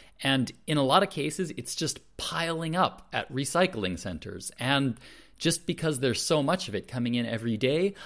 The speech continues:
a lot of it is just being sent to landfills. So most of it ends up not getting recycled anyway. A lot of the things that,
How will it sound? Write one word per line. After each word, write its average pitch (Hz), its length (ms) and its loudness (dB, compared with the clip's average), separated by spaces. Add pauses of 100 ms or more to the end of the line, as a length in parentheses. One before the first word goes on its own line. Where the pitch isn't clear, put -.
(160)
a 143 80 4
lot 143 260 2
of 208 100 2
it 196 140 2
is 151 160 -2
just - 280 -4
being 156 260 -2
sent - 400 -2
to 156 100 0
landfills. 107 1080 -2 (160)
So 131 420 4
most 170 320 0
of 170 80 0
it 180 180 0
ends 131 280 -2
up 131 340 2
not 101 340 -4 (160)
getting 117 300 2
recycled 113 720 -2 (420)
anyway. 98 640 -4
A 110 100 -2
lot 127 220 2
of 143 100 0
the 131 100 -4
things 143 300 0
that, 123 220 4